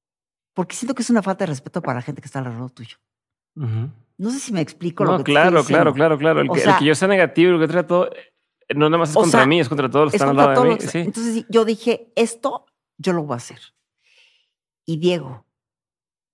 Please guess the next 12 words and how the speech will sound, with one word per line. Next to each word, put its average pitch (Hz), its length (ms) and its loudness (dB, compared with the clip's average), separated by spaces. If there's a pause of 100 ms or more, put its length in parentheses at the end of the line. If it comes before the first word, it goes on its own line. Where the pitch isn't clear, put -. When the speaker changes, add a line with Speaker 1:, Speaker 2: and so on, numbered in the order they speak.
(500)
Speaker 1:
tenía, 185 560 -2
cuando, 160 400 -2
cuando 156 200 -2
salí 170 160 -6
del 220 80 -2
hospital 170 340 -8
tenía 175 300 -4
que 160 80 -4
hacer 160 180 -6
seis 190 380 -2
terapias 170 480 -2
diarias. - 640 -4